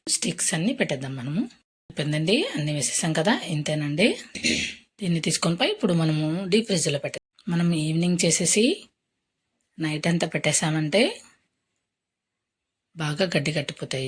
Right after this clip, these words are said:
ఇవి. అయిపోయిందండి, నేను నైట్ పెట్టాను. మార్నింగ్ అంతా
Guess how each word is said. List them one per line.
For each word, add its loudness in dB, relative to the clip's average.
ఇవి. 0
అయిపోయిందండి, 2
నేను 4
నైట్ -4
పెట్టాను. 0
మార్నింగ్ 2
అంతా 2